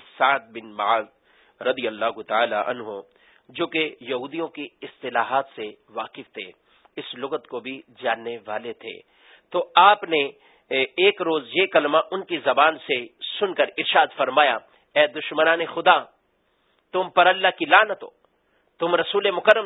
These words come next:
صلی اللہ تعالی علیہ وآلہ وسلم کو راعنا اس لہجے میں کہتے ہو، اس نیت کے ساتھ کہتے ہو، اور تمہارا مقصود اس سے اپنا وہ باطل معنی ہے، برا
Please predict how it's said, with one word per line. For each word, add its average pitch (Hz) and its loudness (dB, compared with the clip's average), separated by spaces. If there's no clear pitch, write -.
صلی 190 4
اللہ 202 6
تعالی 196 6
علیہ 202 2
وآلہ 180 2
وسلم 233 0
کو 202 -2
راعنا 208 6
اس 220 -2
لہجے 170 2
میں 262 2
کہتے 208 2
ہو، 165 -8
اس - -2
نیت 208 2
کے 233 4
ساتھ 214 6
کہتے 190 2
ہو، 165 -2
اور 160 8
تمہارا 190 8
مقصود 196 -4
اس 208 -2
سے 226 4
اپنا 220 4
وہ 185 -2
باطل 160 6
معنی 220 6
ہے، 175 4
برا 185 8